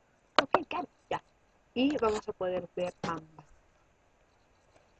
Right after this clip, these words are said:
Ya la compartimos,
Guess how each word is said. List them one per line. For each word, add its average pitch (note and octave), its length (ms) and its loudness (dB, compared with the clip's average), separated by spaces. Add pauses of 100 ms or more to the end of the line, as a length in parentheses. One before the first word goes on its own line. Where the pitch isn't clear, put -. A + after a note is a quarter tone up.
(3500)
Ya G#3+ 140 -10
la G3+ 100 -12
compartimos, D4+ 920 2